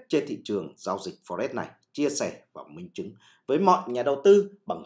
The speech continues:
chính những giá trị giao dịch thực tế trên thị trường, để mọi nhà đầu tư có thể nhìn nhận, mọi nhà đầu tư có thể đánh giá và trực tiếp thấy rõ về những giá trị vận dụng, áp dụng này vào trong thị trường. Cũng như tôi luôn luôn chia sẻ về những góc khuất ở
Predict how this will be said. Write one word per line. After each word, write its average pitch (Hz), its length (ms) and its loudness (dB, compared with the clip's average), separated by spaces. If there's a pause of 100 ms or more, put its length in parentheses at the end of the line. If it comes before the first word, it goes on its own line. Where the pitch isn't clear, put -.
chính 90 200 -12
những - 120 -14
giá 95 140 -8
trị 104 340 -10
giao 131 320 0
dịch 104 220 -8 (100)
thực - 220 -18
tế 78 280 -10
trên 107 140 -6
thị 78 140 -16
trường, 85 260 -12 (320)
để 113 140 0
mọi 151 260 2
nhà 160 100 4
đầu 160 220 4
tư 214 280 0 (120)
có 175 100 0
thể 123 200 -2
nhìn 117 320 -4
nhận, 117 140 -2 (160)
mọi 87 280 -6
nhà 73 160 -14
đầu 67 160 -18
tư 131 220 0
có 147 120 -8
thể 80 160 -10
đánh 139 200 -8
giá 127 280 -4 (140)
và - 100 -14 (200)
trực - 220 -4
tiếp 156 140 0 (200)
thấy 92 120 -10
rõ 95 280 -8 (340)
về 135 140 2
những 165 160 -2
giá 147 140 4
trị - 300 -6 (160)
vận - 180 -4
dụng, 101 180 -8 (140)
áp - 160 -10
dụng 90 220 -8
này 80 160 -20 (100)
vào - 180 -20
trong 92 200 -16
thị - 140 -18
trường. 82 200 -16 (340)
Cũng 92 160 -12
như 113 280 -4 (120)
tôi 107 180 -4
luôn 127 180 2
luôn 131 280 0
chia 135 140 0
sẻ 92 280 -6 (100)
về - 160 -20
những - 100 -20 (100)
góc 135 160 -12
khuất 196 160 0 (220)
ở - 120 -16